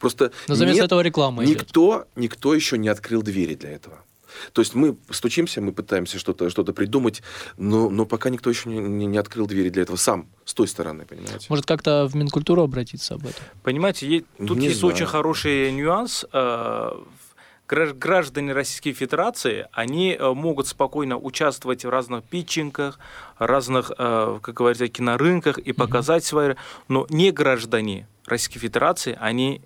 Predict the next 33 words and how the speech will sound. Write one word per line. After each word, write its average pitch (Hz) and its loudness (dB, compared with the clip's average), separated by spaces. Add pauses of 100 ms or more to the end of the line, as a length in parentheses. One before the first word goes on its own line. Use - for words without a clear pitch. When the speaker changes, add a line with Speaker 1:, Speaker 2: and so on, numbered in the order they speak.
(100)
Speaker 3:
у 131 -4
них 127 -4
нет 139 0
на 110 -2
это 101 -2
права. 92 -6 (460)
Вот - -6
я 160 4
не 139 2
гражданин 139 0
Российской 120 -2
Федерации, 143 0 (100)
и 127 -2
сейчас 185 0 (300)
я 139 4
свои 139 2
проекты 143 0 (300)
не 165 4
могу, 143 2 (420)
а, 104 2 (100)
показать 127 2
на 123 -2
питчинге, 123 -2 (340)
а, 104 0
в 107 -2
разных 127 0
формах, 127 2
разных, 123 2
Speaker 1:
Хотя 131 2
Speaker 3:
э, 117 2
кинорынках. 135 2
Speaker 1:
удивительным 117 4
образом, 110 0